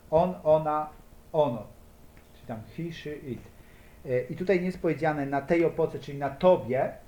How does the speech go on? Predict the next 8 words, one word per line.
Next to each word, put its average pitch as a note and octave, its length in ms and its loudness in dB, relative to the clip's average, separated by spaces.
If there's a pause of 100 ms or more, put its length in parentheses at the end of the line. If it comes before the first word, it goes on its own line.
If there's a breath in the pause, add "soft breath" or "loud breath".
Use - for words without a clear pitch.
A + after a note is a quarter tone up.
(160)
tylko - 180 -4
na E3 100 0
tej G3+ 180 2
opoce, F#3+ 480 0
którą D#3+ 240 -4
jest D#3+ 140 -6
to E3 80 0
objawienie. D3+ 680 -2